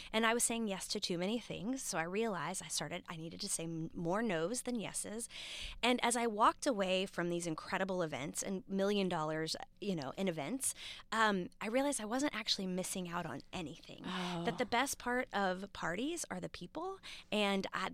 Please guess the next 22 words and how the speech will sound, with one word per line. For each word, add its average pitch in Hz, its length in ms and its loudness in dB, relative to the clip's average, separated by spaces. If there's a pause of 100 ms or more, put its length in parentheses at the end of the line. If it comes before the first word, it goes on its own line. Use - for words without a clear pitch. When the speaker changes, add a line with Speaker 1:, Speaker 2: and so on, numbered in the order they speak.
Speaker 1:
that 233 280 6
is 202 160 0
what 180 140 0
I 165 100 0
took - 280 -4
away 143 280 -2
from 170 240 -2
what 175 140 -2
I 165 100 -4
was 240 340 -4
doing 240 300 -4
to 202 100 -8
what 170 120 -6
I'm 165 100 -2
doing 170 320 -2
now, 160 400 -2
is 180 220 -2 (260)
the 208 80 -2
flowers 190 480 2
can 190 160 -2
be 175 140 -2
incredible. 165 640 -2